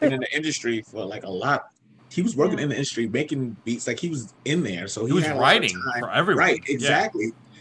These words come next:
Speaker 2: He had a lot of time to really, you know, find his sound and say what he wanted to say. Um, and
Speaker 3: Yeah.
Speaker 2: I, I think we got that over the course of those first three albums. We got a lot of what he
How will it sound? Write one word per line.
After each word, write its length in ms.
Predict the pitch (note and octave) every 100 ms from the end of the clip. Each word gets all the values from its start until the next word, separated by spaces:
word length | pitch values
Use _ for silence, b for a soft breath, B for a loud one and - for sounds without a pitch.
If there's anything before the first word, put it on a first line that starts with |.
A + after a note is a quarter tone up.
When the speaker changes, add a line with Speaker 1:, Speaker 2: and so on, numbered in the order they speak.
| B -
Speaker 2:
He 100 | F3
had 140 | G3
a 40 |
lot 140 | F3+ E3+
of 80 | D#3+
time 320 | E3 E3 E3
to 80 | C#3+
really, 260 | D#3 D3+
you 160 | C#3+ D3
know, 140 | C#3
find 320 | B2+ C3+ D3
his 160 | D3+ B2
sound 340 | - C3+ C#3+ B2+
and 100 | A#2+
say 220 | - C#3+
what 220 | A#2 A#2
he 160 | D3 C#3
wanted 540 | F#2 A2+ D3 - A#2 -
to 140 | G2
say. 500 | - - - - - - B B - - G#2
Um, 260 | A2 G#2+
and 80 | A2
Speaker 3:
Yeah. 160 | A2 -
Speaker 2:
I, 60 | A#2+
I 20 |
think 200 | D3+ D3+
we 120 | C#3
got 260 | A2 - -
that 140 | A#2
over 160 | A#2 G#2
the 80 | G#2
course 260 | B2 A2+
of 80 | G#2
those 180 | G2+ G2+
first 260 | G2+ G2+
three 140 | - F#2+
albums. 320 | F2+ E2+ F2
We 140 | G2+
got 300 | B2+ C3 -
a 40 | A2+
lot 260 | G#2 A#2
of 140 | C3 A2
what 120 | A2+
he 260 | C3 A#2+